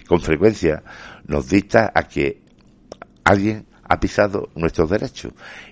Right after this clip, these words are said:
y nos proporciona una energía para que pongamos los medios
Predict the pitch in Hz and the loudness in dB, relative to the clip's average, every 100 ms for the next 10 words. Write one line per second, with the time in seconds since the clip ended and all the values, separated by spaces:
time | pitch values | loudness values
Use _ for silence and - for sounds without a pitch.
0 | _ 101 87 - 87 67 76 120 117 139 | _ 2 2 2 2 2 2 2 2 2
1 | - 110 117 110 101 92 127 - 104 92 | 2 2 0 -2 -2 0 0 2 0 0
2 | 78 76 76 82 110 120 101 78 80 113 | 0 -4 -2 0 2 4 6 6 4 -2
3 | 110 - | -2 -6